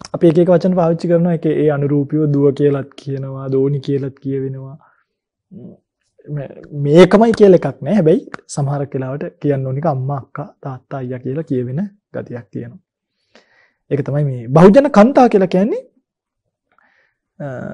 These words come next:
බොහෝ දෙනෙකුට කාන්තයි. බොහෝ දෙනෙක් ආකර්ෂණය වෙන ස්වභාවයක් තියෙනවා. අ,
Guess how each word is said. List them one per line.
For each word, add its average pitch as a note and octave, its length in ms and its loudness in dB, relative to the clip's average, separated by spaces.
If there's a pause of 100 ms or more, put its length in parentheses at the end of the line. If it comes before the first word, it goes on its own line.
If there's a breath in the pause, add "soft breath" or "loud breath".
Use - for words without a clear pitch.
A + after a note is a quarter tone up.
(880)
බොහෝ F#3 360 8
දෙනෙකුට D4 380 4
කාන්තයි. G3+ 560 4
බොහෝ G3 240 6
දෙනෙක් C4+ 260 2
ආකර්ෂණය D#3 560 4
වෙන C3 160 -6
ස්වභාවයක් C3 520 -8
තියෙනවා. - 340 -16 (1120)
අ, G3+ 120 -16